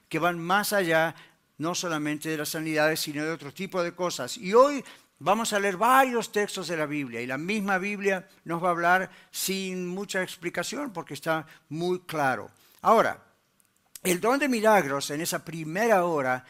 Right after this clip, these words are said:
era algo indispensable para los apóstoles especialmente. ¿Por qué? La Biblia nos dice que esa era una de las señales de un verdadero apóstol.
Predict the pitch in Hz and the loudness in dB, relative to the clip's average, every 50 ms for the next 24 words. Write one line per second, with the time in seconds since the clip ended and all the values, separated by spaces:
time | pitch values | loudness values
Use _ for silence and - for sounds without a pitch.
0 | - - - _ _ - 180 208 214 214 214 220 226 214 220 208 185 196 180 - | -20 -20 -20 _ _ 0 2 6 8 8 8 6 6 2 -4 -6 -6 -6 -6 -6
1 | - 180 170 165 156 - 190 180 185 185 196 202 185 - - 175 185 196 196 190 | -4 -4 -4 -4 -2 0 2 2 2 2 0 -4 -6 -2 2 2 2 2 2 0
2 | 196 185 - 190 170 - - 196 196 185 - 208 196 185 170 - 165 151 - 180 | -2 -4 -4 -6 -6 -6 -6 -6 -6 -6 -6 -8 -8 -6 -6 -6 -8 -8 -8 -8
3 | 180 - 180 170 165 165 170 160 139 120 - - 127 - - 156 156 156 - - | -8 -6 -4 -4 -4 -4 -4 -4 -4 -6 -6 -10 -12 -10 -6 -6 -6 -6 -4 -2
4 | - 202 180 127 107 - - - - - - - 131 127 131 156 165 180 196 208 | 0 2 2 2 0 -2 -14 -20 -20 -14 -8 -4 -4 -2 0 0 0 0 2 0
5 | 214 214 202 170 202 214 190 - 208 190 - - 180 185 190 185 - 196 175 170 | 0 0 -2 -4 -4 -4 -4 -2 -4 -4 -2 0 0 0 0 0 0 0 0 2
6 | 165 160 147 143 139 - - _ _ - 196 220 247 254 262 254 254 262 247 233 | 2 2 2 2 0 -2 -8 _ _ -6 -6 -4 -2 -2 -2 -2 0 0 0 0
7 | 220 220 190 - 196 190 190 190 185 165 143 123 113 113 117 - - - - _ | 0 -2 -4 -6 -8 -8 -6 -4 -2 -2 -2 -4 -6 -8 -8 -8 -10 -12 -12 _
8 | _ _ _ _ _ _ 135 113 143 170 175 180 147 160 156 151 139 147 139 135 | _ _ _ _ _ _ -12 -6 -4 -2 -2 -2 -2 -4 -4 -2 -2 -2 -2 0
9 | 147 156 165 175 180 190 202 - - - - - 139 139 - 131 120 101 - - | -2 -2 -2 -2 -4 -4 -6 -8 -10 -12 -8 -8 -8 -8 -8 -12 -12 -10 -10 -12
10 | - - - - - 69 69 | -14 -14 -18 -20 -20 -20 -20